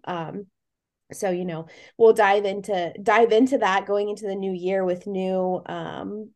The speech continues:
you know, just new goals or things that you might, might have for yourself in terms of your health or, uh, weight loss goals or whatever it may be and how to make those achievable. But not only should you think about, like, "Oh, I wanna lose weight this year," but think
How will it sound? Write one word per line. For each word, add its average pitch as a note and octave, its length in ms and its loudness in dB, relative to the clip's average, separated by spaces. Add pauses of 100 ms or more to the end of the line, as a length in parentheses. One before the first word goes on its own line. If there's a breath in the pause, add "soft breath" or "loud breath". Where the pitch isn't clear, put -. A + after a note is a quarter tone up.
you G3 140 -6
know, F3+ 180 -4
just F#3+ 200 -10
new G#3 180 2
goals F#3 400 0
or F#3+ 100 0
things F#3+ 240 -8
that F3 100 -8
you F3+ 120 -6
might, F3 420 -6
might F3+ 240 -8
have E3+ 360 -8
for F3 80 -4
yourself F3 500 -6
in E3+ 100 -8
terms F3 240 -8
of F3+ 100 -8
your D#3+ 140 -10
health E3+ 420 -6
or, E3 300 -4 (460 loud breath)
uh, F3+ 260 0
weight B3+ 240 2
loss A#3+ 300 4
goals G#3+ 340 0
or G3+ 80 0
whatever G#3+ 340 0
it G3+ 140 -4
may F#3+ 160 -4
be F3+ 240 -4
and F#3 100 -4
how F#3+ 160 -4
to F#3 120 0
make F3+ 280 -6
those F3 340 -2
achievable. F#3 800 -2
But G#3 300 -2
not A#3 240 -4
only G#3+ 560 0 (380 soft breath)
should C4+ 200 -2
you B3+ 120 4
think A#3+ 240 2
about, G#3 440 2
like, G3 220 -6
"Oh, G3+ 100 2
I G3 120 6
wanna G3 240 -2
lose F#3+ 260 -6
weight F3 240 -2
this A#3+ 240 -4
year," D4 200 -2
but A3 180 -6
think G3+ 200 -6